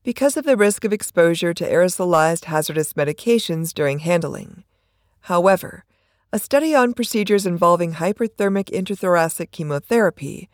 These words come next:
hytoc, and pressurized intraperitoneal aerosol chemotherapy, pipac, techniques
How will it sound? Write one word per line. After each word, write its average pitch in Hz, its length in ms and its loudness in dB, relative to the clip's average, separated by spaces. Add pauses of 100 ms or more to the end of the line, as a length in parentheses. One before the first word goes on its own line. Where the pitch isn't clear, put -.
(420)
hytoc, - 560 -4 (500)
and 220 220 -2
pressurized 254 680 0
intraperitoneal 208 960 0
aerosol 170 480 -2
chemotherapy, 151 960 -2 (520)
pipac, - 600 -4 (440)
techniques - 720 -4